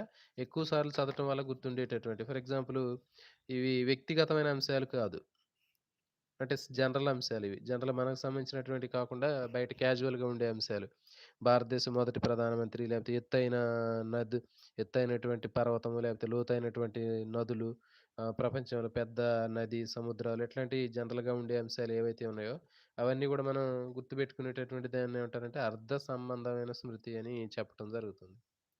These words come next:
నెక్స్ట్ ప్రొసీజరల్ విధాన స్మృతి. రెండోది చెప్పాం. ప్రొసీజరల్ లేదా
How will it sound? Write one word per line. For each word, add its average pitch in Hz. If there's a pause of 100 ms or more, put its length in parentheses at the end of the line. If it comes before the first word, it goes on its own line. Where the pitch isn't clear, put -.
(1000)
నెక్స్ట్ 127 (1300)
ప్రొసీజరల్ 156 (920)
విధాన 151
స్మృతి. 123 (640)
రెండోది 131
చెప్పాం. 113 (120)
ప్రొసీజరల్ 131
లేదా 123